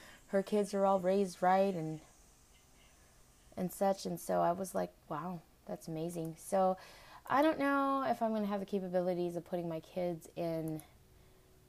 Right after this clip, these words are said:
more than one activity. However, I will definitely do my best, and, um, I think that, you know,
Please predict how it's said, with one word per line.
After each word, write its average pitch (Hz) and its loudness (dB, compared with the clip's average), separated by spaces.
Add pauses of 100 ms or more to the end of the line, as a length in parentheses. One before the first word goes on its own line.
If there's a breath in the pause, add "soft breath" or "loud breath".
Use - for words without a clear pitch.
(120)
more 170 4
than 170 0
one 170 -2
activity. 214 0
However, 208 2
I 180 0
will 180 -2
definitely 170 -4 (120)
do 165 -2
my 151 -4
best, 151 -2
and, 156 -4
um, 156 -6
I 160 -6
think 170 -6
that, 151 -2 (1080 loud breath)
you 247 0
know, 208 0